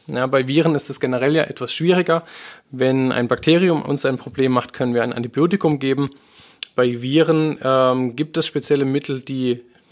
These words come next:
die, ähm, Vermehrung von Viren, ähm,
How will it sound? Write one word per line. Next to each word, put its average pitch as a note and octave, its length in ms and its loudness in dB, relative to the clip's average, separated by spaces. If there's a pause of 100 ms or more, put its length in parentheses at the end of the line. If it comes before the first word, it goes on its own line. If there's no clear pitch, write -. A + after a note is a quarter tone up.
(140)
die, A#2+ 220 -6
ähm, A#2+ 640 -2
Vermehrung D#3+ 680 2
von D3 220 0
Viren, D3 420 0 (400)
ähm, C3 760 0